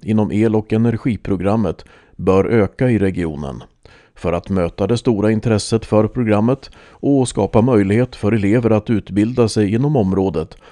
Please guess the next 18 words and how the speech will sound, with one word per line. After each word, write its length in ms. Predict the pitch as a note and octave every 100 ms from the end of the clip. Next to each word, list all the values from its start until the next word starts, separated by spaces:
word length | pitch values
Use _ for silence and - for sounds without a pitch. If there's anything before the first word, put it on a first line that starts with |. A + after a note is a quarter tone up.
| - -
har 220 | E2 F2
Barn- 320 | F2 G2+ A#2
och 100 | A2
utbildningsnämnden 1120 | A#2+ G#2 G#2 G#2 G2 G#2 G2+ G#2 A2 B2 C3 C3+ - _
fattat 280 | - C#3+ D3
beslut 500 | D3+ C#3+ A2 A#2 -
om 180 | - A#2+
en 100 | D3
utökning 680 | A#2+ F#2+ G#2+ B2+ - G2 G2
av 160 | G2+
antalet 640 | G#2+ F#2 G2 F#2+ G2 - -
platser 560 | A2+ - - G2+ D#2 -
inför 380 | - A#2 - C#3+
kommande 460 | D3 A2 F#2+ G2+ G#2+
läsår. 680 | G#2+ F2 - E2+ - - - _ _ _ - - - - _
Ett 180 | - -
nytt 340 | G2+ A#2 - -
ingenjörsspår. 1200 | B2 A#2 D3+ D#3+ F2 - - - C#3+ F2 -